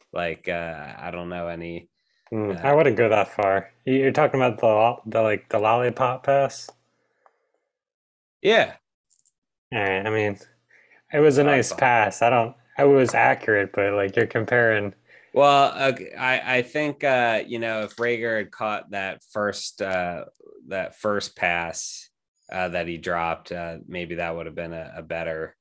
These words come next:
Speaker 1: throw. Uh, so, you know, b-, uh, let's say a throw and catch.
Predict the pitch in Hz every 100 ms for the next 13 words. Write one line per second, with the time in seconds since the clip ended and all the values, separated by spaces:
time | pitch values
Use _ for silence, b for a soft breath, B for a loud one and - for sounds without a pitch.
0 | _ _ _ _ _ - 95 92 90 85
1 | 82 67 85 82 - 87 82 82 80 -
2 | 87 87 85 78 - - - _ _ 69
3 | 98 98 - 104 95 90 85 107 104 98
4 | 90 80 - 95 82 - -